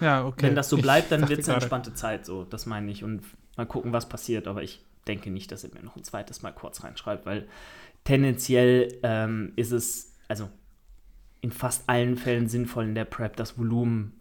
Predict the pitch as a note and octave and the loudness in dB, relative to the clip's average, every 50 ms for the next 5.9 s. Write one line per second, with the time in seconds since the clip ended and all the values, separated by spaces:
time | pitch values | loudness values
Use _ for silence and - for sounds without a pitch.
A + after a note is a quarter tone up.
0 | - - G2 G2 G2 G#2 G#2 - - - - - A#2 A2 - - B2 G#2 A#2+ A#2+ | -16 -12 -12 -10 -10 -10 -10 -12 -12 -14 -12 -8 -8 -6 -2 -2 0 2 4 2
1 | A#2+ A#2 B2 A#2 A2+ A2 A2 A2 G#2 - - - A2 A#2 A2+ A2+ G#2+ G#2+ - - | 2 2 0 0 0 0 0 -2 -2 -4 -4 -2 0 0 0 0 -2 -4 -4 -4
2 | - G#2+ - - F#2 - G#2 G2+ G2+ G2+ - - - - - - - - - - | -4 -4 -4 -6 -10 -8 -8 -10 -10 -10 -14 -18 -20 -20 -20 -20 -20 -8 -2 2
3 | A#2 A#2 A#2 A#2 G2 A2+ G#2+ G#2 G2+ A#2+ A#2+ A#2 A#2 B2 B2 - B2 A#2+ A2+ A2+ | 2 2 2 0 -2 -4 -4 -2 0 0 2 2 2 0 -2 -2 0 2 4 4
4 | A2+ - - - B2 A#2 A#2 A#2+ B2 B2 A#2+ A2+ A#2 A2+ A2 B2 A#2+ A2+ A#2 A2+ | 2 2 0 0 2 4 4 4 4 4 4 4 4 4 4 2 2 4 4 2
5 | A2 A2+ A2 A2 - - - - - - - - - - G2+ G#2+ G2+ G2+ | 2 0 -4 -8 -12 -20 -20 -20 -20 -20 -20 -20 -14 -10 -8 -6 -4 -4